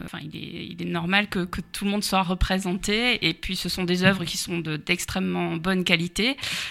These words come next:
euh, et donc il est, euh, important pour nous de,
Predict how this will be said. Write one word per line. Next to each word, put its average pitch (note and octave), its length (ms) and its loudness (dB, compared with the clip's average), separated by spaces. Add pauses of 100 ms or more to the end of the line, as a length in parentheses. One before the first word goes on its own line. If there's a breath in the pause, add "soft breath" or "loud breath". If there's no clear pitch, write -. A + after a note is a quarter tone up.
(200 loud breath)
euh, C#3+ 380 -2
et D3+ 100 0
donc E3+ 320 -2
il E3+ 100 -6
est, D3+ 140 -4
euh, D3+ 240 -10 (140)
important G3 500 6
pour F3 220 6
nous F#3 160 6
de, F#3+ 180 0